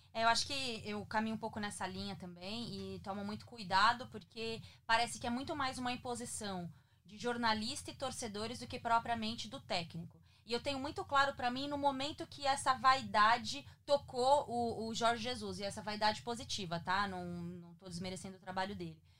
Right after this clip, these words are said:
É, logo no começo dos embates entre a, é, Grêmio e, e, e Flamengo, teve aque-, questionaram o Renato. O Renato, na verdade, falou numa coletiva dele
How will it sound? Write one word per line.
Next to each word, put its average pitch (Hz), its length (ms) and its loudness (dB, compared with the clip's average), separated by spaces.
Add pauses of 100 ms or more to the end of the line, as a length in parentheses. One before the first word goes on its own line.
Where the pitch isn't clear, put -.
(300)
É, 214 180 -2
logo 285 260 4
no 339 100 0
começo 269 420 0
dos 220 160 -4
embates 220 540 4
entre 208 260 -6
a, 196 220 2
é, 185 280 -4
Grêmio 208 480 -2
e, 180 300 -6
e, - 100 -20
e 180 80 -20
Flamengo, 190 600 -4 (320)
teve 233 180 0
aque-, - 260 -4
questionaram 240 840 4
o 247 40 0
Renato. 247 500 2 (140)
O 247 40 0
Renato, 277 380 6
na 277 80 2
verdade, 226 320 2
falou 220 180 -4
numa 208 160 -2
coletiva 202 480 -4
dele 214 360 -6